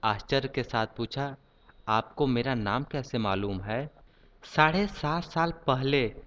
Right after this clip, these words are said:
तू इतना सा था," कहकर बूढ़े ने मुस्कुराने की कोशिश की। "आप आज पाकिस्तान से आए हैं?" "हाँ, पहले हम इसी गली में रहते थे,"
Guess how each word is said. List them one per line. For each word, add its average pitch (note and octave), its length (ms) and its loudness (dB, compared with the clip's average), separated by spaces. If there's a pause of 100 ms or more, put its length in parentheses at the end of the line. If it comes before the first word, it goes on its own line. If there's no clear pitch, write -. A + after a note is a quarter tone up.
(260)
तू F3 180 0 (120)
इतना C3+ 360 0
सा B2+ 200 0
था," - 480 -8 (720)
कहकर B2+ 320 2
बूढ़े B2 400 0
ने C3 100 4
मुस्कुराने B2 680 2
की C#3+ 140 -6
कोशिश - 560 -6
की। F#2 220 -10 (960)
"आप B2+ 360 0
आज B2 240 0
पाकिस्तान A2 720 0
से - 240 -4
आए A#2 220 2
हैं?" F3 580 -2 (600)
"हाँ, G#2 520 0 (580)
पहले C3+ 300 0
हम D3+ 340 -2
इसी C#3+ 240 -2
गली A#2+ 280 0
में A#2+ 160 4
रहते G2 360 -2
थे," - 280 -10